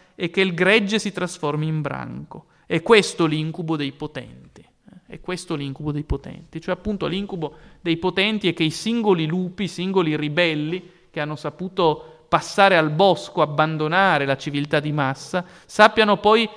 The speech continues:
creare un dissenso socializzato, potremmo dire, sappiano trasformare il dissenso individuale in un gesto politico condiviso,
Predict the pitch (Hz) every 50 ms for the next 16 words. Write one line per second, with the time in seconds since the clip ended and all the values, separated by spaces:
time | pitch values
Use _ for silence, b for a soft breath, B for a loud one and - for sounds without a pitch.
0 | B B B B - 175 170 180 196 202 208 202 196 - - - - - - 190
1 | 190 190 190 175 190 175 - - 196 208 220 202 - 220 170 185 175 165 - 165
2 | 165 170 170 160 165 202 202 180 147 135 - 139 123 - 131 - 131 127 127 127
3 | 127 123 127 127 131 131 135 131 - 165 165 160 - 180 165 156 - 170 160 151
4 | - 170 165 165 180 190 202 190 175 160 147 156 156 - - 190 196 202 185 -
5 | 202 185 175 160 160 156 165 151 160 170 180 196 190 170 160 156 151 143 170 170
6 | 165 - 175 160 160 160 151 151 160 165 160 170 160 160 151 - 156 147 147 147
7 | 151 143 151 143 135 135 143 156 170 170